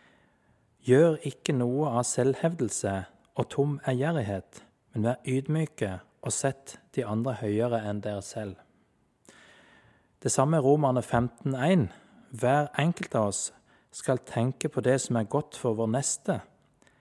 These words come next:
det som bygger opp.» Men dette og at alle kristne skal underordne seg andre, det er ikke en lov eller en regel som alle skal følge.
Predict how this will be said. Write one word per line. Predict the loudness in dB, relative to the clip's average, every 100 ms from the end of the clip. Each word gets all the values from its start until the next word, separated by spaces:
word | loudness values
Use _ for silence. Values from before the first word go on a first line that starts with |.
| _ _ 4
det | 4 4
som | 0 0
bygger | 0 0 -4
opp.» | -6 -16 -20 _ _ _ _ _ _ _ _ _ _ _ _ -20 -20 -20 -20 _ _ _ _ _ _ _
Men | 4
dette | 4 2 0 0
og | 0 -4
at | -6 -12 -18 0
alle | 0
kristne | 0 -4 -4 -6
skal | -4 -4 -2
underordne | -2 -2 -2 -4
seg | -4 -4 -4 -6 -6
andre, | -4 -4 -4 -6 _ _ _ _ _ _ _ _ _ _ _ _ _
det | -2
er | -2
ikke | 0 -2 -2 -6 -8
en | -10 -10 _ _
lov | 2 4 4 2
eller | 0 -2
en | 0
regel | 0 2 -2
som | -4 -4
alle | -4 -6
skal | -8 -10
følge. | -6 -4 -2